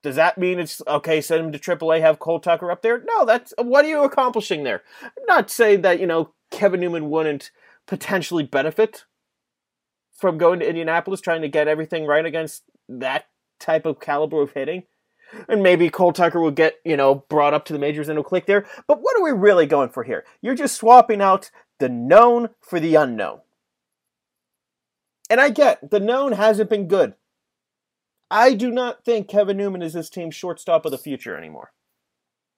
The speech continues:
I think it's Peguero. I don't think Cole Tucker is the shortstop of the future anymore. And frankly,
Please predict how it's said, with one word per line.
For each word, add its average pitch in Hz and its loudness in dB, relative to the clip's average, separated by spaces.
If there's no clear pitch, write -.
I - -4
think 175 -10
it's - -10
Peguero. 147 -4
I 135 0
don't 160 -2
think 190 -8
Cole 202 0
Tucker 202 -2
is 120 -12
the 131 -12
shortstop 139 -6
of 123 -12
the 117 -14
future 123 -12
anymore. 123 -8
And 127 -10
frankly, 196 -2